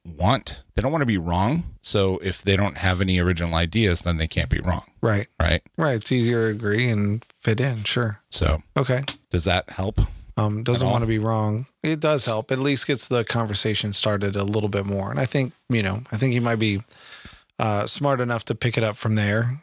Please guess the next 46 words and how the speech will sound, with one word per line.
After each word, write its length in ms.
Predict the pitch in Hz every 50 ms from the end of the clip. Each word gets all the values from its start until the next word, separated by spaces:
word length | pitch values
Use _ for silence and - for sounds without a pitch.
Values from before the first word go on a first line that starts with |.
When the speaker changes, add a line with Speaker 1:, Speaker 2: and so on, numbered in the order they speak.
| - -
Speaker 2:
and 480 | 110 107 104 104 101 101 101 101 -
continue. 480 | - - 113 107 - 107 104 104 117 123
So 160 | - - 139
I'll, 160 | 135 135 135 - 139
I'll 60 | 147
give 140 | 143 139 143
it 60 | 123
a 40 | 113
shot. 320 | 107 - - 95 - - - - _ - - _
I'll 80 | 127 117
give 100 | 113 110
it 60 | 104
a 40 | 98
try. 300 | - - 107 107 120 143 - - - - - - - - - - _ _ -
Speaker 1:
And 400 | 113 107 104 98 92 90 - - _ _
<clears throat> 680 | - 98 - - - 180 131 113 104 98 87 78 - _
when, 320 | - 104 98 98 95 90
um, 480 | 90 85 82 80 78 78 71 - - - - - - - - - - - _ _ _
I'll 100 | - 110 107
share 240 | - - 107 101
some, 400 | 98 - 101 92 85 82 76 - -
some 220 | - - 95 87 82
of 140 | 80 73
the 400 | - 78 82 82 80 76 76 71 - _
class 320 | - - 95 85 82 - 95
materials 500 | 92 85 - 95 90 87 87 92 92 -
with 200 | 104 98 - -
you. 140 | 113 117 110
There's 200 | - 104 98 107
actually 320 | 131 160 - - 113 95
a 40 | 85
book 440 | 78 - 92 95 - - - - - _ -
called 400 | - 98 87 80 82 80 73 78
Leading 340 | 95 95 87 90 82 80
Through 180 | 78 - 87 80
People 260 | - - 90 73 76
Skills. 340 | 73 - - 73 73 71 -
That's 220 | - - 69 - - - _
where 180 | 90 98 95
this 160 | 80 76 73 -
all 100 | 80 78
started. 460 | - - - 73 76 73 92 110 117 - _ -
Speaker 2:
Uh-huh. 240 | 117 104 101 107 120 - - _ _ -
Speaker 1:
And 360 | 87 85 80 78 76 76 78
you 80 | 85
can 400 | 85 - 80 76 76 71 69 67